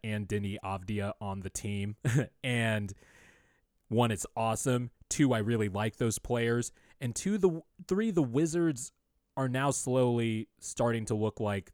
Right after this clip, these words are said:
they're putting together some stuff. If this Westbrook to John Wall trade that has been recently reported that is being discussed hasn't happened yet, if that comes through,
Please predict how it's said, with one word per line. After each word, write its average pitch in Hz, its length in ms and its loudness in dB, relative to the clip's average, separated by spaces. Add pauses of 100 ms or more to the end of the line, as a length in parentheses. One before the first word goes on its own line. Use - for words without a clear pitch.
they're 123 200 4
putting 98 300 -4
together 85 320 -8
some 90 180 -10
stuff. - 460 -10 (840)
If 143 220 2
this 170 240 4
Westbrook 139 640 2
to 143 100 0
John 120 380 0
Wall 123 440 2 (100)
trade 135 500 0
that 120 160 2
has 120 160 2
been 113 220 -2
recently 117 400 0
reported 110 480 0
that 107 120 0
is 104 140 -2
being 110 300 -2
discussed 107 640 -2
hasn't 101 320 -4
happened 110 380 -6
yet, 120 240 -2
if 107 180 -10
that 127 280 -6
comes 135 300 -2
through, 147 420 2